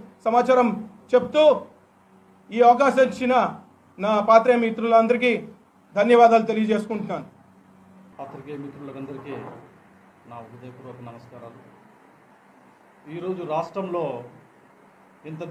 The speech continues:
Speaker 2: దారుణమైన పరిస్థితులకు దారితీసిందంటే ఈ వైసీపీ పార్టీ కానివ్వండి, ఈ కూటమి ప్రభుత్వాన్ని విచ్ఛిన్నం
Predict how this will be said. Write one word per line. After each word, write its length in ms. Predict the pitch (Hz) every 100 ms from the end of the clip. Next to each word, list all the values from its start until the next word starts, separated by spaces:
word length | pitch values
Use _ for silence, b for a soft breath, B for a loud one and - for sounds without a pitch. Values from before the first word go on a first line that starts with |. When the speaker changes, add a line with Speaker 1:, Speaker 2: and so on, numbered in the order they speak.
| 147
Speaker 2:
దారుణమైన 640 | 156 190 196 190 190 185 180
పరిస్థితులకు 500 | 180 180 - 180 180 165
దారితీసిందంటే 680 | 151 170 175 175 165 156 165 151 127 - 143
ఈ 100 | 123
వైసీపీ 360 | 151 185 214 208 180
పార్టీ 220 | 180 185
కానివ్వండి, 460 | 175 170 160 156 160 127 - - - _ _ _ 156
ఈ 40 | 156
కూటమి 340 | 190 202 208 196
ప్రభుత్వాన్ని 560 | 175 175 165 175 165 156 123 - - _ _ _ _
విచ్ఛిన్నం 420 | 156 156 233 226